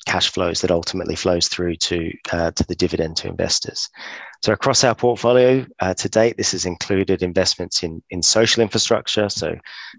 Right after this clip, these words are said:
things like health, education, uh, blue light, uh, as well as transportation assets, utilities, uh, and communications infrastructure as well.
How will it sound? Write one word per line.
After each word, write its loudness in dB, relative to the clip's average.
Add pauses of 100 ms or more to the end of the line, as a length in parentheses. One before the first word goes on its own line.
(100)
things -2
like 0
health, 2
education, 0 (180)
uh, -2
blue 2
light, 2 (560)
uh, -4
as -4
well 2
as 0
transportation 0
assets, 0
utilities, -2 (400)
uh, 0
and -6
communications -2
infrastructure -4
as -2
well. -6